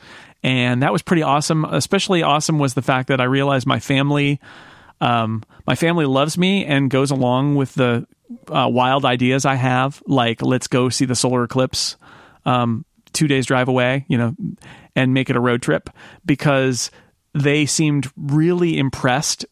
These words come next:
with the total solar eclipse. And I realized it was great.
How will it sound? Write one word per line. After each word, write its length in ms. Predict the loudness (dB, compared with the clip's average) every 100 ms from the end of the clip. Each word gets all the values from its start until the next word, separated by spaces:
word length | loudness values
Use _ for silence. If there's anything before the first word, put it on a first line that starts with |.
| -2
with 140 | 0 0
the 80 |
total 240 | 0 0 0
solar 300 | 0 0 0
eclipse. 500 | 0 -2 -2 -8 -10 -4
And 200 | -2 0
I 120 | 0
realized 580 | 2 2 2 2 0 -2 -4 0
it 40 |
was 120 | 2
great. 260 | 2 0